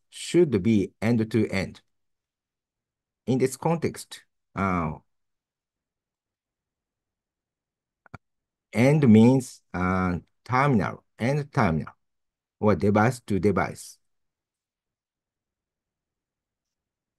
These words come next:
When the, uh, end terminal communicate to the other end terminal, the service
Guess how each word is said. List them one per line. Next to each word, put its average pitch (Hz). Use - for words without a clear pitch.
When 151
the, 98
uh, 87
end 110
terminal 135
communicate 120
to 107
the 90
other 113
end 107
terminal, 110
the 92
service 143